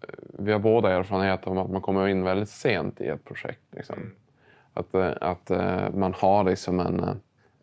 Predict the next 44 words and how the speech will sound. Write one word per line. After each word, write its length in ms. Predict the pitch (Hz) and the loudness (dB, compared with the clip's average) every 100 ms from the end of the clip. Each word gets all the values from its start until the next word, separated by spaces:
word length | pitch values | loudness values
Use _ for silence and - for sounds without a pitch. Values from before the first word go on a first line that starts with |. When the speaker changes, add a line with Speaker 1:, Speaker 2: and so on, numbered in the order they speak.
| - - - | -20 -10 -2
Speaker 1:
produkten 760 | 104 110 107 - - 98 92 | 4 4 2 -4 -2 0 0
klar 640 | 90 120 123 123 113 104 | 0 2 4 4 4 4
eller 180 | 98 92 | 2 2
anläggningen 640 | 85 95 92 92 92 90 90 | 2 2 0 0 0 -2 -4
klar 540 | - 127 131 117 101 | -2 2 4 4 2
och 120 | 95 | 0
så 120 | 95 104 | -2 -4
ska 180 | 110 | 0
den 120 | 95 90 | 0 2
bara 160 | 87 | 0
C-märkas. 800 | 87 101 98 135 117 - - - | 0 0 2 0 0 -6 -10 -14
Speaker 2:
Mm. 240 | 123 113 101 - _ | -14 -14 -16 -20 _
Speaker 1:
Och 120 | 98 | 2
det 60 | |
är 40 | 110 | 4
ju 60 | |
precis 580 | 110 113 - 117 98 - - _ - | 2 0 2 2 0 -8 -20 _ -6
tvärtom 520 | 120 - _ 117 95 | -4 -4 _ 0 0
mot 180 | 85 80 | -2 -6
för 160 | - 80 | -4 -4
vad 220 | 87 85 | -2 -2
vi 60 | 85 | -2
pratar 300 | 92 90 90 | -6 -6 -4
om 80 | |
idag 280 | 92 101 57 | -4 -2 -4
egentligen. 400 | 53 53 - - | -6 -10 -10 -12
Speaker 2:
Ja, 160 | 123 123 | -10 -12
men 260 | 127 135 127 | -14 -18 -20
så 140 | - | -20
är 40 | 131 | -20
det. 420 | 107 101 107 98 | -20 -20 -14 -6
Speaker 1:
Att 160 | 95 - | -6 -6
nu, 540 | - 104 117 107 98 - | 0 4 6 6 4 4
nu 180 | 107 110 | 2 2
pratar 320 | - 98 - | 2 2 2
vi 60 | 95 | 0
om 80 | 90 95 | 2 -2
att 80 | - | -2
så 140 | - | -6
här 300 | 101 113 101 | 0 2 4
är 60 | 90 | 2
liksom, 460 | 90 - 92 92 101 _ _ | 0 -2 -4 -4 -8 _ _
som 300 | - - 107 | -16 -2 0
vi, 320 | 104 104 101 | 2 2 2